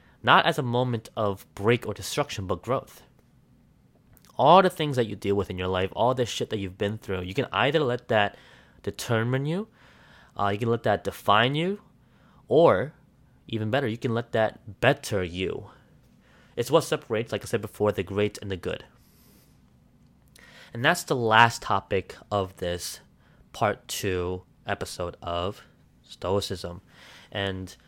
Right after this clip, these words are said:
like I said before, Stoicism is not something that you read one time and you just kind of throw it off to the side and you're done with. It's a practice. You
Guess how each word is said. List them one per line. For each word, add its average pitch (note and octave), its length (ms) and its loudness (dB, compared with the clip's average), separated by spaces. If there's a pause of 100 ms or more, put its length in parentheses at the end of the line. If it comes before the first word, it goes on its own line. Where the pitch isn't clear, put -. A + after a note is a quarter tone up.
(120)
like G#2+ 100 -2
I G#2 40 -2
said A#2 80 0
before, G#2+ 520 2
Stoicism C#3 500 2
is G#2+ 100 -6
not A#2 140 2
something A2+ 140 -4
that G#2 100 0
you G#2+ 120 -2
read G#2 240 0
one G2 240 0
time G2+ 520 -2 (760)
and F#2+ 140 -8
you G2+ 80 -6
just F2 140 -6 (440)
kind G#2+ 160 -6
of G2 80 -8
throw G#2 160 0
it G2+ 40 4
off G2+ 120 4
to G#2 60 -4
the F#2+ 60 -4
side G2+ 260 0
and F#2 60 -6
you're F#2 80 -4
done G2 320 0
with. B2+ 160 -2
It's - 500 -6
a A#2 100 -4
practice. - 720 -6
You A2 180 -6